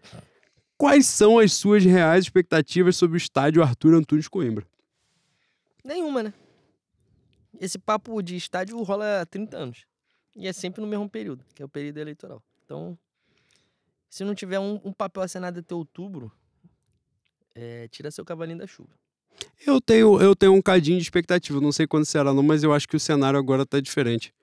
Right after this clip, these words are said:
Speaker 1: Principalmente porque há um interesse conjunto, agora quando há o trabalho do gasômetro, muita gente vai tirar vantagem desse estádio no gasômetro,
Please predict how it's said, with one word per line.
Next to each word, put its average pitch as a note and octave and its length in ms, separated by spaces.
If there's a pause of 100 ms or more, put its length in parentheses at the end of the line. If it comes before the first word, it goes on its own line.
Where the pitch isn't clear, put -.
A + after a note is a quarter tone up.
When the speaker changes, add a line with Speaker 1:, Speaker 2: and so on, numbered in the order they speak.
(420)
Speaker 1:
Principalmente D3 720
porque C#3+ 920
há C3 80
um C#3 140
interesse C#3+ 420
conjunto, D3 680 (580)
agora G#2+ 400
quando A#2 300
há A2+ 80
o A2 80
trabalho A2 420
do A#2 100
gasômetro, B2 760 (500)
muita F3 240
gente E3+ 220
vai D#3+ 420
tirar C#3+ 220
vantagem C#3 420
desse C3 140
estádio C3 320
no C3+ 80
gasômetro, A#2 440